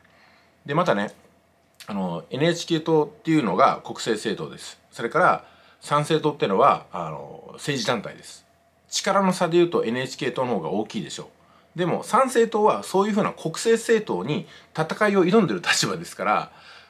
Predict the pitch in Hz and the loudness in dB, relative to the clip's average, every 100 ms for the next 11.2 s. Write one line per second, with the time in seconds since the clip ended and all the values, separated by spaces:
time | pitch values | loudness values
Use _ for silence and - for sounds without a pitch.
0 | _ - 262 269 - 98 76 - - 269 | _ -4 2 2 2 -2 -2 -4 0 2
1 | 220 131 170 151 104 95 87 - - 190 | 4 4 4 2 -2 -4 -2 -2 -2 0
2 | 185 110 - 156 - 85 82 147 113 101 | 2 2 2 0 0 -8 -6 -4 -4 -4
3 | 117 147 139 139 127 120 92 113 98 - | -2 -2 -2 -10 -8 -4 0 2 0 -4
4 | 131 120 85 - - 302 311 220 247 285 | -4 -2 -4 -2 0 0 -2 -2 0 0
5 | 208 - - 147 143 _ _ _ _ _ | 0 -2 -14 -14 -14 _ _ _ _ _
6 | _ - 214 156 - _ _ _ _ _ | _ -2 0 0 -4 _ _ _ _ _
7 | _ _ _ - - 226 160 151 - - | _ _ _ -8 2 2 6 4 2 -10
8 | _ - 156 160 147 147 170 - 101 92 | _ -2 0 2 2 4 2 2 0 0
9 | 90 90 87 120 107 - _ _ _ 107 | -2 -6 -2 2 2 0 _ _ _ -8
10 | 95 80 - - - _ - 113 - 85 | -6 -6 -8 -14 -20 _ -6 -4 -4 -4
11 | 85 | -6